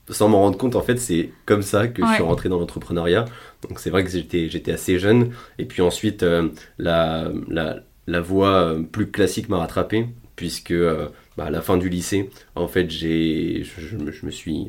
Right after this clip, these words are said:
Speaker 1: je me suis lancé dans une voie, euh, plutôt orientée grandes études, tu vois, puisque je suis parti en prépa. Et, euh, et donc là, 'fin, j'avais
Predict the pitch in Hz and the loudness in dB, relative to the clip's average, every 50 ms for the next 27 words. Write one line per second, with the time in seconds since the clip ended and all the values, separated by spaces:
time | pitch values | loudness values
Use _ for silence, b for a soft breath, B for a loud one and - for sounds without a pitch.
0 | 76 - - 73 78 - - 87 85 87 87 - - 87 85 80 - 90 82 80 | -10 -8 -6 -6 -6 -4 -4 0 0 0 0 0 -2 -2 -2 -2 -2 -4 -4 -4
1 | 80 87 87 87 90 87 78 76 73 b b b b b b _ - 76 76 76 | -2 0 2 2 2 2 0 -2 -6 b b b b b b _ -10 -10 -8 -8
2 | - 85 - 90 85 85 80 - 92 90 90 90 90 85 87 85 - - 110 117 | -10 -4 -2 0 2 2 0 2 2 2 2 2 0 0 -2 -4 -4 -6 -10 -12
3 | - - 85 90 90 - - - - - 78 80 82 80 - - - - - - | -10 -6 -4 -4 -4 -4 -10 -12 -6 -4 -4 -4 -4 -4 -6 -8 -12 -12 -12 -12
4 | - - - 85 80 - - - - 113 113 117 - - - - _ _ _ _ | -12 -8 -8 -8 -8 -4 -6 -4 -2 -4 -6 -6 -8 -16 -20 -20 _ _ _ _
5 | _ _ _ _ _ _ _ - - - _ - 98 87 85 85 82 80 80 80 | _ _ _ _ _ _ _ -12 -12 -12 _ -4 -2 0 0 0 0 -2 -2 -4
6 | 78 78 80 82 80 80 80 82 80 - - 87 85 82 - - 98 87 - - | -4 -4 -4 -4 -4 -4 -4 -4 -4 -4 -4 -4 -4 -4 -4 -2 -2 -2 -2 -2
7 | 80 80 80 85 82 - | -6 -6 -6 -8 -8 -12